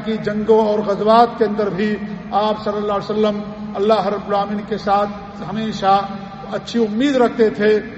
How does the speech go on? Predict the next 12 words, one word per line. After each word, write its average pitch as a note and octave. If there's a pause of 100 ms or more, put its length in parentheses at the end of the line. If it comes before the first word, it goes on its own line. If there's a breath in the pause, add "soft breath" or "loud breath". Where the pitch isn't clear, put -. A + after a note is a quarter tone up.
(120)
اور G#3
اللہ G#3
رب G#3
العالمین G3+ (340)
آپ G#3
کو G3+ (100)
نصرت G#3
اور G3+
فتح A#3
عطا G3+
فرماتا F#3+
تھا۔ E3+